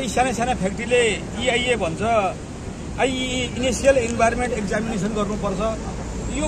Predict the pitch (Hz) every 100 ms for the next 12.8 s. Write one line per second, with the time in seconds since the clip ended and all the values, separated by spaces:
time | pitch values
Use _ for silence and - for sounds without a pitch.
0 | 294 208 214 277 277 208 180 - - -
1 | - - - - - - - - 302 294
2 | 277 226 196 - - - - - - -
3 | - - - - - - 302 254 240 233
4 | 294 277 277 262 262 247 240 247 185 226
5 | 262 220 - - - - - 226 - 294
6 | 262 240 247 247 254 214 214 226 247 254
7 | 233 226 226 226 233 233 226 233 233 240
8 | 226 226 233 220 - - - - - -
9 | - - - - - - - - - -
10 | - - - - - - - - - -
11 | - - 220 214 - 240 - 285 285 285
12 | 233 233 262 277 277 226 214 208